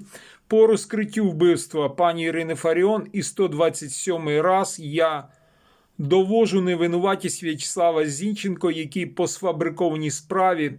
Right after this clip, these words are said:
знаходиться зараз в колонії у Львівській області. Сьогодні я можу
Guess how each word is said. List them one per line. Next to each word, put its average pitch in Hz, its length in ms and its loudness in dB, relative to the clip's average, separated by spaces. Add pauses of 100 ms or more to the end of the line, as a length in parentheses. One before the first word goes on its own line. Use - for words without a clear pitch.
(120)
знаходиться 156 760 -2
зараз 160 360 2
в 127 80 -14
колонії 160 420 -2
у 147 180 -4
Львівській 147 420 -4
області. 117 560 -6 (480)
Сьогодні 240 420 0
я 254 140 2
можу 247 560 2